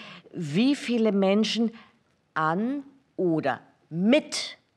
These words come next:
dem Coronavirus gestorben sind. Man muss nämlich nicht an dem Virus sterben. Es kann auch einfach sein, dass man sowieso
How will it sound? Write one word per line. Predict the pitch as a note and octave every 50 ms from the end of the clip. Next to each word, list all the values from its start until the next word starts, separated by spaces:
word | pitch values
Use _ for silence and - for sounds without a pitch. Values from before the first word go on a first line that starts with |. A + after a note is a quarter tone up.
| _ -
dem | F3+ E3+ D3+ D3 - -
Coronavirus | - - F#3+ E3+ D3+ D#3+ E3 D#3+ E3 D#3 D3 D#3+ D#3+ E3 D#3+ -
gestorben | - G3+ - G#3+ F#3+ F3+ D#3 D3+ C#3
sind. | C#3+ A2 -
Man | F3+ F#3+ G3
muss | G#3 A#3 A3 -
nämlich | A#3 A3 A3 F#3
nicht | G#3 A#3 A3 - -
an | F#3
dem | F#3+ F3+ E3+ E3
Virus | A3+ B3+ A3 A3 -
sterben. | - - D#3+ D3+ F3+ F3+
Es | F#3+ G3+ -
kann | - - G#3 G#3
auch | -
einfach | - F#3 - G3 E3
sein, | - - F#3 G3+
dass | F#3 G#3+ G3 -
man | G3+ G3
sowieso | F3 D3 D#3 E3+ D#3 G#3+ C#4 C#4+ C#4